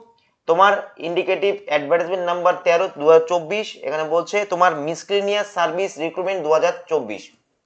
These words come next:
তাহলে ক্লার্কশিপ আর মিসক্লেনিয়াস এই দুটোর অফিসিয়াল পেপার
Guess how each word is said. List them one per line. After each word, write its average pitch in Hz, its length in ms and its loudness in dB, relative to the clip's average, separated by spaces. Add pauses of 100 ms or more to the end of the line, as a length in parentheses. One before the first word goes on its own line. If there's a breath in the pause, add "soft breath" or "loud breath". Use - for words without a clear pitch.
(760)
তাহলে 151 180 0 (100)
ক্লার্কশিপ 196 460 2 (120)
আর 165 80 8 (120)
মিসক্লেনিয়াস 202 560 -4 (160)
এই 175 60 -2 (100)
দুটোর 190 200 -2 (260)
অফিসিয়াল 202 600 2 (760)
পেপার 185 220 4